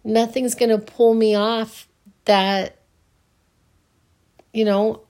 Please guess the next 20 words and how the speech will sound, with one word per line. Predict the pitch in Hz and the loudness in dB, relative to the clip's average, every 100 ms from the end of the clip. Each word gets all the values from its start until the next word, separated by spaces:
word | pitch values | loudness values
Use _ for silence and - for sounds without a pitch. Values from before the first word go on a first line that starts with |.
| _ - | _ -6
and | 208 | -6
it | 190 | -4
just | 254 247 - | -8 -6 -4
is | 233 220 - | -4 -2 -2
what | 220 | 0
it | 214 | 2
is. | 220 269 226 175 185 | 2 2 0 -2 -4
And, | 185 180 | -4 -4
and | 208 226 | -4 -2
I, | |
and | 247 233 226 | -2 -2 -4
I | 262 | 0
have | 269 262 | 0 2
actually | 262 294 - 330 320 311 | 0 0 -4 -4 -2 -4
had, | 262 294 359 339 | -6 -6 -6 -4
you | 240 | -2
know, | 214 | -2
these | 196 208 - | -2 -6 -8
thoughts | 254 302 330 - | -8 -8 -8 -6
that | 202 | -6